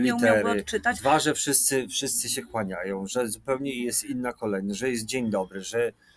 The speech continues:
Speaker 2: że, że, że
Speaker 1: Że
Speaker 2: to
Speaker 1: wypada
Speaker 2: jest
Speaker 1: beknąć po jedzeniu, że nie
Speaker 2: Tak.
Speaker 1: trzeba zjeść do końca i tak dalej, i tak dalej.
Speaker 2: Każd-, to
Speaker 1: Czyli
Speaker 2: są
Speaker 1: po
Speaker 2: zupełnie inne
Speaker 1: prostu
Speaker 2: zachowania.
Speaker 1: tak, jakby te dzieci się znalazły w innej kulturze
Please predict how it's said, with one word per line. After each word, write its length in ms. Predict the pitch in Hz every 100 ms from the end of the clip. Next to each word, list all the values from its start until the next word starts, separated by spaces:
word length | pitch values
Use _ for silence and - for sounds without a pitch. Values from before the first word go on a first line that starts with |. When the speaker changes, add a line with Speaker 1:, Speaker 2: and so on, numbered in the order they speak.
| _ -
Speaker 2:
że, 260 | 104 123 -
że, 220 | 127 110 110
że 100 | 117
Speaker 1:
Że 120 | -
Speaker 2:
to 160 | 277 294
Speaker 1:
wypada 260 | 311 294 277
Speaker 2:
jest 80 |
Speaker 1:
beknąć 360 | 277 269 269 -
po 140 | -
jedzeniu, 440 | - 226 220 214 226
że 120 | 269
nie 160 | 269 269
Speaker 2:
Tak. 120 | 233
Speaker 1:
trzeba 220 | 214 254
zjeść 180 | 247 214
do 120 | 233
końca 280 | 226 214 -
i 100 | -
tak 180 | 247 214
dalej, 260 | 240 233
i 60 | -
tak 180 | 214 202
dalej. 240 | 202 180
Speaker 2:
Każd-, 220 | 160 170 - - -
to 80 | 285
Speaker 1:
Czyli 60 |
Speaker 2:
są 60 | -
Speaker 1:
po 40 | 160
Speaker 2:
zupełnie 260 | 254 302
inne 80 | 311
Speaker 1:
prostu 120 | 170
Speaker 2:
zachowania. 560 | 156 151 135 117 104 101
Speaker 1:
tak, 360 | 262 277 - -
jakby 280 | 240 233 247
te 140 | 247
dzieci 280 | 247 - -
się 140 | 269
znalazły 460 | 233 240 247 226 240
w 60 |
innej 280 | 240 254 233
kulturze 460 | - 247 - 233